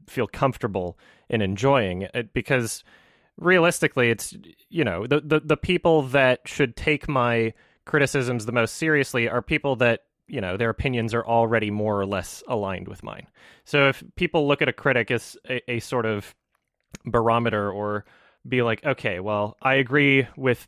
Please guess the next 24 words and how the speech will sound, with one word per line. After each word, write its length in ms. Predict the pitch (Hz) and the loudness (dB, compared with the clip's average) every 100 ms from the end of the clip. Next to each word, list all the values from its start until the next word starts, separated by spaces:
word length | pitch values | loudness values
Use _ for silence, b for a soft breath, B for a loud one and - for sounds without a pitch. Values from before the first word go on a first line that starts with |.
| 156 | -16
ninety 420 | 180 175 156 147 135 | -6 0 2 2 0
percent 300 | 147 151 135 | 0 2 2
of 60 | |
what 140 | 120 123 | 2 2
he 60 | |
says, 340 | 113 123 110 107 | 2 2 2 0
so 440 | - 117 104 104 - | 2 2 4 0 -2
if 360 | 135 - - - | -4 -4 -10 -20
he 200 | - 143 | -4 -4
says 240 | - 123 | 2 0
a 40 | 120 | 2
movie 260 | 117 110 107 | 0 0 -2
is 80 | |
good 160 | - 113 | -2 -4
or 40 | |
bad, 340 | 101 113 104 101 | 0 0 0 0
then 100 | 113 | 0
I'm 140 | 110 | 0
probably 540 | - - 113 104 107 101 | -2 2 2 2 -4 -2
going 220 | 104 95 | -2 -4
to 80 | 104 | -8
feel 280 | - 120 107 | -4 -2 0
that 180 | 98 78 | 0 0
way." 260 | 95 90 | -2 -2